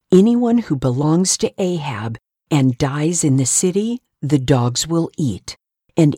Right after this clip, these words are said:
anyone who dies in the field, the birds will eat." Still, there was no one like Ahab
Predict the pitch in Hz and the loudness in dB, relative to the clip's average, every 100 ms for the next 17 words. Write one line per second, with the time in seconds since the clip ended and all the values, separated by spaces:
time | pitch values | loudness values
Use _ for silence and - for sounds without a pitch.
0 | - 254 247 151 131 127 147 127 165 180 | 0 2 2 0 -2 0 -4 -2 -6 -4
1 | 190 139 123 - 131 127 - 175 170 202 | -2 0 0 0 2 0 -4 -6 -2 -2
2 | 240 - _ _ _ 240 - - 170 147 | -2 -8 _ _ _ -2 0 -2 0 0
3 | 127 127 123 110 - 123 95 - - - | -2 -6 -6 -8 -6 -6 -6 -12 -18 -18
4 | _ _ _ _ _ _ _ _ _ - | _ _ _ _ _ _ _ _ _ -8
5 | - - 208 143 113 123 120 _ _ 156 | -8 -2 0 0 -2 -8 -18 _ _ 0
6 | 151 131 131 127 135 135 151 175 202 208 | 0 2 -2 2 4 4 4 0 -2 0
7 | 202 202 202 - 180 160 139 143 107 117 | -2 -2 -6 -6 -2 -2 -2 -6 -6 -8